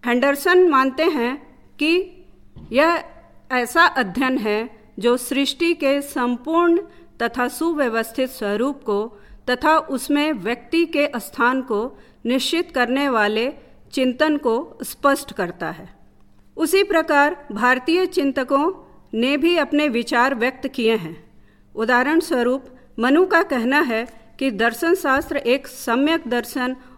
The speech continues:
और आत्मा को कर्मों के बंधन से मुक्त करने वाला ज्ञान है, जबकि चाणक्य ने दर्शन को ऐसा प्रज्वलित दीपक माना है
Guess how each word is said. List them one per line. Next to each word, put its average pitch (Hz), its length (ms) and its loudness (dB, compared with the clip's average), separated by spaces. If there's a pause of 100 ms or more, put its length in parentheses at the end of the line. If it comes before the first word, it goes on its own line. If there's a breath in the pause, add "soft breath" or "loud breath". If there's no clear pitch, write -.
और 220 240 -2
आत्मा 294 440 2
को 247 280 0 (340 loud breath)
कर्मों 269 320 2
के 320 200 0
बंधन 240 400 0
से 285 180 -2
मुक्त 247 320 -4
करने 240 340 -2
वाला 190 320 -2
ज्ञान 190 380 -2
है, 185 180 -18 (520 soft breath)
जबकि 285 380 2
चाणक्य 330 540 2
ने 285 260 0 (320 loud breath)
दर्शन 262 460 2
को 285 240 6 (140)
ऐसा 254 300 0
प्रज्वलित 247 640 -2
दीपक 247 380 -2
माना 233 300 0
है 208 280 -6